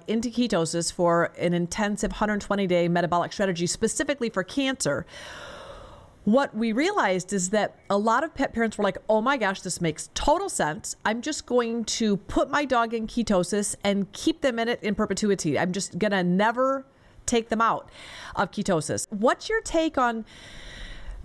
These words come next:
being in ketosis all the time? I guess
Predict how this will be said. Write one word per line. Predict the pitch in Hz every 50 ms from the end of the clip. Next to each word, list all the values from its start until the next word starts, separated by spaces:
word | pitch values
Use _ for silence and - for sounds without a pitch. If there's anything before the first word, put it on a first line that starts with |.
| 175
being | - 277 285 294 320 302 294
in | 277 269 254
ketosis | - - - 269 254 - - 254 254 240 - 240 220 - - - - -
all | 214 220 226 226 226 214
the | 190 190
time? | 185 - - 240 214 196 185 180
I | 185 196
guess | 214 214